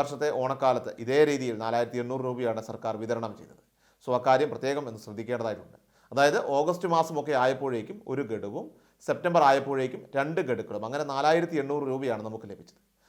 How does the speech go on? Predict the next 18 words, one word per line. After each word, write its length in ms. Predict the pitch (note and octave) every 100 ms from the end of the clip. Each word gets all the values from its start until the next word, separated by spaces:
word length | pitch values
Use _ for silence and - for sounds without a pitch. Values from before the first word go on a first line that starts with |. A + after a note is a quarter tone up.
| _ G#2+
അതേ 160 | B2 C3+
രീതി 140 | C3+ C3+
തന്നെയാണ് 360 | D3 C#3 A2+ C#3 - - -
ഈ 40 | D3 C#3
മാസവും 380 | C3 D3 A2+ - A#2+
സർക്കാർ 280 | G#2+ A#2+ A#2
സ്വീകരിക്കാനായിട്ട് 640 | A#2 A2+ A#2 A#2 A2 G#2+ G#2+
പോകുന്നത്. 300 | F2 - - -
കാരണം 200 | D#3 E3+ F3
മറ്റൊന്നുമല്ല, 420 | F3 F#3+ F3 C#3+ F#3
തദ്ദേശ 260 | D3+ D3+ D3+
തെരഞ്ഞെടുപ്പ് 320 | D3+ C#3+ C#3 C#3+
കൂടി 180 | C#3+ C#3+ F3 -
അടുത്ത് 180 | B2+ C3+
വരികയാണ്. 360 | A#2 G#2 F#2+ - _ _ -
സർക്കാരിന് 340 | B2+ C#3+ C#3 C#3
വീണ്ടും 240 | C#3 C#3 C3+
വലിയ 180 | C3+